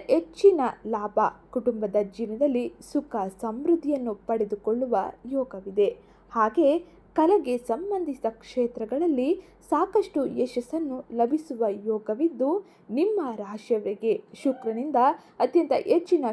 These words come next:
ಶುಭ ಫಲಗಳು ಪ್ರಾಪ್ತಿಯಾಗಲಿದೆ. ಹಾಗಾದ್ರೆ ಆ ಅದೃಷ್ಟ ರಾಶಿಗಳ್ಯಾವುದು, ಹಾಗೆ ನೀವು ಯಾವ ಕ್ಷೇತ್ರದಿಂದ ಅಧಿಕ ಲಾಭವನ್ನು, ಹಣದ ಗಳಿಕೆಯನ್ನು ಮಾಡಲಿದ್ದೀರಿ ಎಂಬುದನ್ನ ಈ ವಿಡಿಯೋದಲ್ಲಿ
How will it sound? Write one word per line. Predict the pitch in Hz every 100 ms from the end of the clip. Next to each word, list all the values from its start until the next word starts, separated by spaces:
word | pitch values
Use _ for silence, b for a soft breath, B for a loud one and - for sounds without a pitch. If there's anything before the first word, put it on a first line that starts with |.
| 233
ಶುಭ | 262 214
ಫಲಗಳು | 196 - 254 349 392 277 226
ಪ್ರಾಪ್ತಿಯಾಗಲಿದೆ. | - - 254 240 - 190 196 196 208 - -
ಹಾಗಾದ್ರೆ | - 220 240 320 285 370 381 - -
ಆ | 247 233
ಅದೃಷ್ಟ | - 254 320 359 - 226
ರಾಶಿಗಳ್ಯಾವುದು, | 202 196 - 220 196 190 190 185 -
ಹಾಗೆ | - 226 262 262 370 B -
ನೀವು | 254 285 254
ಯಾವ | 226 254 302 262
ಕ್ಷೇತ್ರದಿಂದ | 240 - 247 240 208 214 254 294 262 302 -
ಅಧಿಕ | 254 269 - 233
ಲಾಭವನ್ನು, | 226 220 226 233 226 214 214 214 -
ಹಣದ | 240 320 247 208 214
ಗಳಿಕೆಯನ್ನು | 240 349 349 311 247 220 -
ಮಾಡಲಿದ್ದೀರಿ | 220 214 208 220 202 196 220 220 214 -
ಎಂಬುದನ್ನ | 208 202 202 302 269 330 b b -
ಈ | 247
ವಿಡಿಯೋದಲ್ಲಿ | 214 208 240 349 254